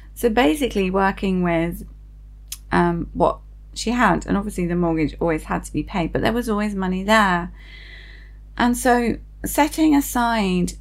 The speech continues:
money in certain pots like that means that you're always gonna have that money available. So say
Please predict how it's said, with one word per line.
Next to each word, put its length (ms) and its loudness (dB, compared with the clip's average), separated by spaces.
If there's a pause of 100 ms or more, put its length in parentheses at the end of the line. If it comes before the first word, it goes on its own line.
money 460 2
in 320 2
certain 460 0
pots 400 -4
like 240 -2
that 400 -2
means 380 2
that 400 -2
you're 220 -2
always 380 0
gonna 200 -2
have 340 -4
that 200 -2
money 240 4
available. 720 2
So 160 -6
say 320 0